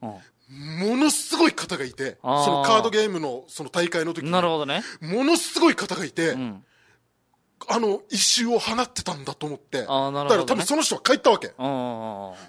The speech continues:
Speaker 2: で、俺、これ、俺、あの衝撃で、だから、これ、この話を思い出して、Twitterの。
Speaker 1: うん。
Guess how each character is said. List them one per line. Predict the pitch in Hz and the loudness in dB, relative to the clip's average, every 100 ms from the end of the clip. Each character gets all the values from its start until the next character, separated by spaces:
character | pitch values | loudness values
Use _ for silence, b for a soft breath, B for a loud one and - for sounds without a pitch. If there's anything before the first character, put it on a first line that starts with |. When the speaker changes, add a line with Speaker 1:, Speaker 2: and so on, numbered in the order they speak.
| - | -16
Speaker 2:
で、 | 147 | -14
俺、 | 147 - _ | -14 -16 _
こ | - - 240 | -8 -4 0
れ、 | 285 - _ b b b _ _ - | 0 -4 _ b b b _ _ -16
俺、 | 143 135 _ - | -16 -16 _ -12
あ | 226 | -10
の | 262 | -10
衝 | - 277 254 | -6 -4 -4
撃 | 240 | -6
で、 | 233 - | -6 -4
だ | 262 | -4
か | |
ら、 | 147 | -8
こ | 127 - 254 | -8 -6 -6
れ、 | - - | -6 -8
こ | - | -6
の | 226 | -2
話 | 226 202 | -2 -2
を | 156 | -6
思 | 151 | -6
い | 139 | -8
出 | |
し | 127 | -10
て、 | 117 | -12
Twitter | - 160 - 135 | -10 -8 -8 -8
の。 | 117 120 | -8 -8
Speaker 1:
う | 156 | -6
ん。 | 123 | -6